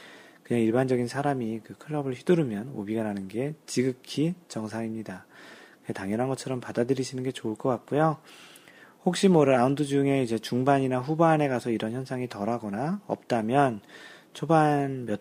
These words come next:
홀을 우드나 유틸리티 또는 하이-, 그 아이언으로 티샷을 해서 가볍게 이제 좋은 흐름으로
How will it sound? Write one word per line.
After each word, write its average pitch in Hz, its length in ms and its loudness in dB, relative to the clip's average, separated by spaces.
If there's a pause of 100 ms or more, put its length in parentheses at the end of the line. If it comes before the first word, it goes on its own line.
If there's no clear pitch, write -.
홀을 131 320 2
우드나 107 600 -6
유틸리티 139 880 -2
또는 117 240 -6
하이-, 151 380 -6 (220)
그 101 460 -8
아이언으로 113 1200 0
티샷을 135 500 -6
해서 127 180 -4
가볍게 127 760 0 (460)
이제 110 140 -6
좋은 135 380 6
흐름으로 127 840 2